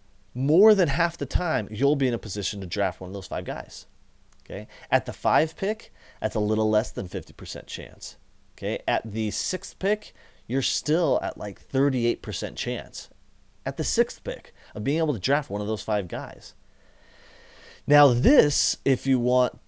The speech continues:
if, if you are the, you know, the person backing the argument for being the worst team, this is your argument, okay? Hey, we want to be,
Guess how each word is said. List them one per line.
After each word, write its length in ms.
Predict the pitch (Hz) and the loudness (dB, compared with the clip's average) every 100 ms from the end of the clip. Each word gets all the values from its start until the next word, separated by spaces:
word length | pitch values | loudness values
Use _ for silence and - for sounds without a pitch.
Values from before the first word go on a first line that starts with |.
| - - - | -10 -6 -4
if, 220 | 131 113 - | -4 -6 -4
if 240 | 123 - | -4 -4
you 280 | 123 131 139 | 0 2 6
are 200 | 120 113 | 6 6
the, 440 | 101 104 101 98 92 - - - - - - - | 2 -2 -2 -2 -6 -10 -20 -20 -20 -20 -18 -10
you 140 | 117 | -6
know, 100 | 101 | -4
the 80 | 95 | -6
person 360 | - 107 101 | -2 -2 -2
backing 340 | 90 101 98 98 | 0 0 -2 -6
the 100 | 95 | -2
argument 400 | 95 90 92 73 | -2 -2 -8 -10
for 280 | - 95 87 - | -4 -4 -4 -4
being 340 | 110 117 110 | -2 0 -2
the 120 | 92 | -4
worst 720 | 87 85 92 87 - - - - _ _ _ _ - | -6 -4 -4 -4 -6 -8 -12 -18 _ _ _ _ -12
team, 560 | - 196 214 92 90 113 - - - _ - - | -4 -2 -2 -4 -10 -14 -20 -20 -20 _ -20 -4
this 340 | 117 214 - | 6 6 6
is 200 | 165 107 | 2 0
your 180 | 110 104 | 0 2
argument, 640 | 101 90 85 58 - - - - | 2 0 -8 -14 -20 -20 -20 -14
okay? 340 | 92 87 90 - - - | -8 -6 -8 -12 -20 0
Hey, 200 | 156 143 | 6 6
we 280 | 104 127 202 | 6 2 0
want 400 | 180 156 147 - | 0 -2 -4 -10
to 360 | 123 120 104 - - | -4 -2 -2 -6 -4
be, 340 | 120 113 | -2 -2